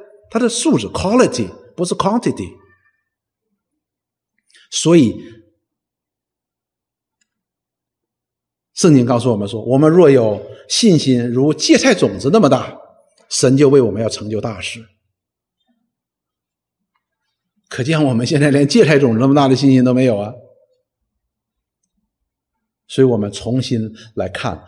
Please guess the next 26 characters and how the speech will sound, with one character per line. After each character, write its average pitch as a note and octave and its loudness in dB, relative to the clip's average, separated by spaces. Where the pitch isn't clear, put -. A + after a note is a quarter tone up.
我 A2+ -6
们 G2+ -8
生 G#2+ -6
命 G2+ -6
当 G2 -12
中 G2 -18
所 G2 -10
遇 A#2+ -8
到 F2+ -14
的 F#2 -18
这 F#2 -16
一 F2+ -18
切， - -16
弟 D3+ -4
兄 C#3+ 2
姊 A2+ -8
妹， F#2 -10
都 A3 4
是 E3 0
与 A#2 -4
我 C#3+ 0
们 A2 -10
有 G#2+ -8
益 B2 -10
处 G2+ -16
的。 F2 -20